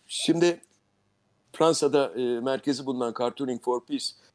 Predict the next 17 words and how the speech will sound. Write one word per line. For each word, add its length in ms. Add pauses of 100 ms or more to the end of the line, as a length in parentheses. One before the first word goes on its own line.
(140)
kuruluşu 480
da 160
bu 80
durumu 420 (220)
kınadı 500 (440)
ve 100
dünyadaki, 680
e, 240 (680)
hem 240
üye 280
hem 200
üye 120
olmayan 440
tüm 200 (320)
editoryal, 640
e, 520
karikatürcülere 920